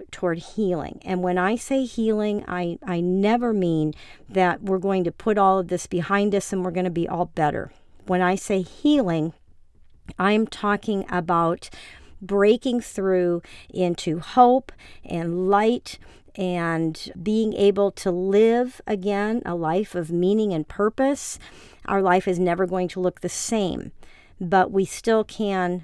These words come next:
live a life worth living. And so that's what I mean when I say healing. So these prayers that I give you, you can say it once, but you're probably gonna have to say it over and over again.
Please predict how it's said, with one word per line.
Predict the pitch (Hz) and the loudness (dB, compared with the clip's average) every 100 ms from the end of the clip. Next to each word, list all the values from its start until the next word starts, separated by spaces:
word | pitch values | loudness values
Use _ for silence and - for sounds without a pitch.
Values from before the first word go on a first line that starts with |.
| - | -12
live | - 190 202 190 - | -6 4 6 4 2
a | 185 | 0
life | 170 170 170 - | 2 0 -2 -6
worth | 180 160 | -6 -6
living. | 180 175 156 147 - - - - - - - - - | -4 -2 -2 -4 -10 -18 -20 -20 -20 -20 -20 -20 -10
And | 190 180 | -6 -4
so | - - 185 | -2 0 2
that's | 190 - | 2 0
what | 247 | 0
I | 233 | 0
mean | 214 190 180 180 | 2 2 0 0
when | 170 | 0
I | 165 | -2
say | 170 185 175 | -2 -4 -4
healing. | - 214 196 156 - - - - - - - _ - | -2 0 0 -2 -8 -10 -10 -10 -12 -18 -20 _ -18
So | - - 220 196 190 190 - - - - | -12 2 4 6 6 4 -4 -20 -20 -16
these | 185 190 208 | -6 -2 -2
prayers | - - 285 311 - | -6 0 2 2 0
that | 233 | -2
I | 202 | -2
give | 175 202 220 196 | 0 0 0 0
you, | 165 156 160 - - - - - - - - - - | -2 -2 -6 -14 -20 -20 -20 -20 -20 -20 -20 -18 -10
you | 202 208 240 | -6 0 0
can | - 214 | 0 -2
say | - 277 285 | 0 2 2
it | 220 | 2
once, | 190 226 196 175 - | 0 2 2 2 -2
but | - 190 | -4 -2
you're | 202 | -2
probably | - - 311 320 233 202 | -4 -2 -2 0 0 0
gonna | 208 | 0
have | 185 196 190 | 0 -2 -4
to | 208 | -8
say | - 196 185 | -4 -2 0
it | |
over | 185 196 196 | 0 0 0
and | 185 | -2
over | 180 180 180 | -2 -2 -2
again. | 156 156 143 | -4 -4 -6